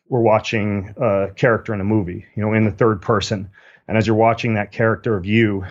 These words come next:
in the movie of your day, uh, which is something you can get better and better at. Like, I can literally play out my whole day in sixty, ninety seconds now. Like, what I do when I woke up, what I had for breakfast, who did I talk to, you know,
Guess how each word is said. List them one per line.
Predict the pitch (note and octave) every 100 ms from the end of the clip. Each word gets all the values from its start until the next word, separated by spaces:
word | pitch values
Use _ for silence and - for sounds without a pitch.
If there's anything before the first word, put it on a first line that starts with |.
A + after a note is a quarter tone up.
| -
in | - A2+
the |
movie | A2 A2+ G#2+ A2+
of | F#2+
your | G#2
day, | F2 A2+ F#2+ F#2 F#2+ - _ _ _ -
uh, | -
which | F#2 -
is | G#2+ F2+ - - -
something | - A2+ A2
you | G2
can |
get | G#2 F#2
better | A2+ A2+
and | G2
better | F#2+ F#2+ F2
at. | E2
Like, | G2+
I | A2
can | G#2+
literally | G#2 F#2+
play | - A2
out | F#2+
my | F#2
whole | G#2 G2+
day | F#2 F#2 F2
in | E2+ F2+ - -
sixty, | - - - A#2+
ninety | G2 F#2 F#2
seconds | E2+ F#2 F#2+ E2+
now. | F#2 E2+
Like, | E2+ -
what | F#2+
I |
do | E2 F#2 E2+ - - -
when | F2
I | G2+
woke | - -
up, | F2 G2+
what | F#2
I |
had | F2+
for | F2+
breakfast, | F2 F2 - E2+
who | A2+
did | G2
I |
talk | - F2+ F2
to, | -
you | F2+
know, | F#2+